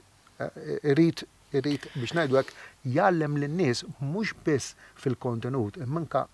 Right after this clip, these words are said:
il-mod ta' kif inti tpoġġi l-kelma u kif, em, tħaddem il-lingwa għall-aħjar effetti.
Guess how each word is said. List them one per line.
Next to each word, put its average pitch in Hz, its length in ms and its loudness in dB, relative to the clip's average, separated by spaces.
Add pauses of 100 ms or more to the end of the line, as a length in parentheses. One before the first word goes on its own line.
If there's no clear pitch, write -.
(120)
il-mod 127 800 0 (360)
ta' - 120 -4
kif 135 180 0
inti 131 240 2
tpoġġi 120 460 6
l-kelma 139 580 4 (400)
u 165 160 6
kif, - 680 2 (200)
em, 147 420 0 (720)
tħaddem 123 760 8 (180)
il-lingwa 160 640 10
għall-aħjar 131 720 6
effetti. 110 460 0